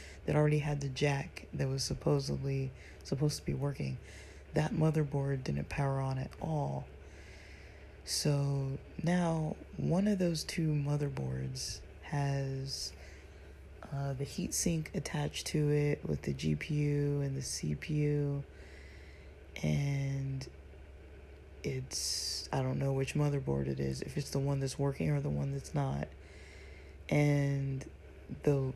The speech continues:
the jack is loose. I don't remember if I tried to take the jack off of the newer motherboard that was refurbished or off of the old motherboard.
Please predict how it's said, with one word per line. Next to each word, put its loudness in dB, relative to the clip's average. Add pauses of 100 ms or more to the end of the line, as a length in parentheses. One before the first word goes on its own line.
the 2
jack 4
is 4
loose. 0 (460)
I -2
don't 0
remember 0
if -2
I 2
tried 0
to 0
take 0
the -2
jack -2
off -2
of -2
the -2 (1080)
newer 4
motherboard 0
that 2
was 0
refurbished 0 (560)
or 4
off 2
of 2 (600)
the -2
old 6
motherboard. 0